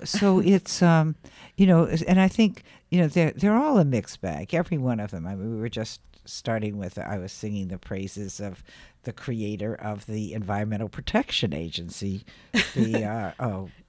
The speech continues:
Speaker 1: poor Richard Nixon, you know.
Speaker 2: A good
Speaker 1: But
Speaker 2: Quaker.
Speaker 1: Yeah, well, <laughs> you'd have to talk to our Quaker friends about that goodness. But, but, um, you know, uh, uh, all of them have, are mixed bags, and we hope that they do better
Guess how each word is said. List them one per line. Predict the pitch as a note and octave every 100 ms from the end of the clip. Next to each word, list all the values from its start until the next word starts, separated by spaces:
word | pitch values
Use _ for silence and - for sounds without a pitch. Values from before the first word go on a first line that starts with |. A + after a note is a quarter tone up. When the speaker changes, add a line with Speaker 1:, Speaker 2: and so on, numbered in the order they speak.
| A#3
Speaker 1:
poor | - C3
Richard | A2 A#2+ - A#2 A2+
Nixon, | F#3+ - - E2 F#2 - G3+ - C#3+
you | C#3
know. | B2 A#2 C#3 - - -
Speaker 2:
A |
good | -
Speaker 1:
But | D#3 C#3
Speaker 2:
Quaker. | - E4 E3+ A3 D#4+ - _ _
Speaker 1:
Yeah, | F#3 - A#2+ -
well, | C3+ B2+ A2+ C3 G3 - - - -
<laughs> | A3+ - - A#3+
you'd | F3+ G3+
have | F#3 -
to | F#3+
talk | - E3 D#3
to | - C#3
our | C3 B2+
Quaker | - D#3 C#3 C3+
friends | - F#3 E3+ E3+
about | G3+ F3+ D#3 F3+ -
that | E3 D3+
goodness. | C#3 G#3 F3 D#3 F3 F3+ - - - A#3
But, | - F3 F3 _ - - -
but, | F3 E3 D#3+ C#3+
um, | D3+ D3 C#3+ C#3 _ _ _ _ _ _ _ _ - - -
you |
know, | F3+ D3+
uh, | C3+ F3 -
uh, | G#3 - -
all | F#4
of | E4
them | C#3 B2+
have, | A#2+ A#2+ -
are | C3+
mixed | C#3+ E3+ - -
bags, | G3 A#3 G#2 G#2 -
and | B2
we | B2+
hope | D3 D3+ -
that | C#3+
they | C3 B2+
do | C3
better | B2 C#3 C#3 C3+ B2+